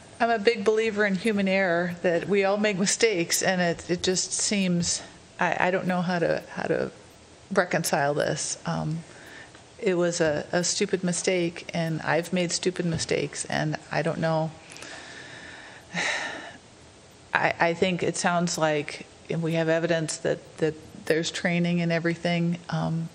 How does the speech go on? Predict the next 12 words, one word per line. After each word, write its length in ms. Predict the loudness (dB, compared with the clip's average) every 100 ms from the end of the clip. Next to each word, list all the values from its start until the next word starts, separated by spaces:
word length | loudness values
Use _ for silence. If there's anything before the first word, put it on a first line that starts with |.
| -4
it 160 | -2
seems 220 | -2 -2 -2
like 100 | -4
a 60 |
pretty 440 | -2 0 0 0 -4
severe 360 | -6 -4 0 0
penalty 560 | 0 -2 0 -2 -4 -4
for 160 | -4
a 60 | -2
stupid 360 | -2 -4 -4
mistake. 480 | -4 -4 -2 -4 -4
So 340 | -4 0 0